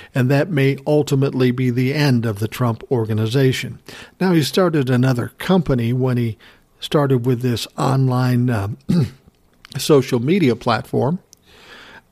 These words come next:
but it's not going to work. As I said in a previous podcast, this, this, uh,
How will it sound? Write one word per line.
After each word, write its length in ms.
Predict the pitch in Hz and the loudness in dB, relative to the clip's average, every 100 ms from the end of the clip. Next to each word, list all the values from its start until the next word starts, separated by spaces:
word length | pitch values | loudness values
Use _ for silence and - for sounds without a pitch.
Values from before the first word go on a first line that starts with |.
| _ | _
but 320 | 151 143 143 - _ _ _ _ _ _ _ _ | 2 2 0 -16 _ _ _ _ _ _ _ _
it's 280 | 202 170 - | -4 -2 0
not 200 | 175 160 | 0 2
going 220 | 147 135 | 0 2
to 60 | 123 | 2
work. 540 | 120 143 - - - - _ _ | 2 0 -2 -12 -14 -20 _ _
As 140 | 143 131 | 0 0
I 80 | |
said 300 | 127 - 165 | 0 0 2
in 100 | 139 | 2
a 40 | 123 | -2
previous 520 | - 170 127 120 117 | 0 0 2 0 0
podcast, 640 | - 175 151 - 120 113 - - - - _ | 0 0 0 -2 -4 -4 -14 -20 -20 -20 _
this, 380 | 139 175 190 - - _ _ _ - | 2 2 2 -6 -12 _ _ _ -4
this, 340 | 160 160 - | -2 -2 -2
uh, 240 | 156 127 | -2 -2